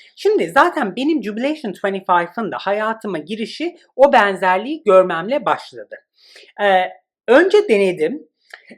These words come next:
Am, ne diyeyim size? Hafif bir benzerlik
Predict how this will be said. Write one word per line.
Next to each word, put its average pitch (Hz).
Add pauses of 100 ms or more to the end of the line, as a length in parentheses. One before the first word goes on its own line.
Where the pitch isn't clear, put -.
(680)
Am, 277 (600)
ne 359
diyeyim 202
size? 185 (460)
Hafif 370
bir 254
benzerlik 214